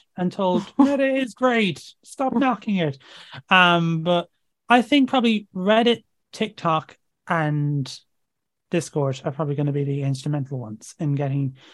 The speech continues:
Speaker 1: young genealogists. But it's also a case of,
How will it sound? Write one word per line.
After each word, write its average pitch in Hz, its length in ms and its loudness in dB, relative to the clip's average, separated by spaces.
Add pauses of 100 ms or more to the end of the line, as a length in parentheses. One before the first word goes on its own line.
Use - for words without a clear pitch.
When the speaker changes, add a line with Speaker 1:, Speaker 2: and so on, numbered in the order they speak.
(280)
Speaker 1:
young 147 180 0
genealogists. 143 500 -2 (360)
But 202 140 6
it's 208 100 0
also 262 240 0
a - 40 -2
case 226 320 0
of, 196 160 -2